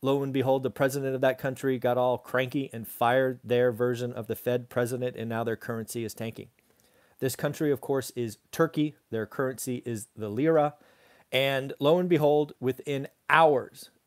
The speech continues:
their currency plunged sixteen percent.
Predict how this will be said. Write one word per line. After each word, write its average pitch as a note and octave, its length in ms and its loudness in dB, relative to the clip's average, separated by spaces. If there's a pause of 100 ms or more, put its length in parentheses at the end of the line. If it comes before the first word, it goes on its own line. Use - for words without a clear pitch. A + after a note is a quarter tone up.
their B2+ 320 0
currency C3 520 -4
plunged A2+ 640 -10
sixteen A#2 800 -8
percent. - 460 -16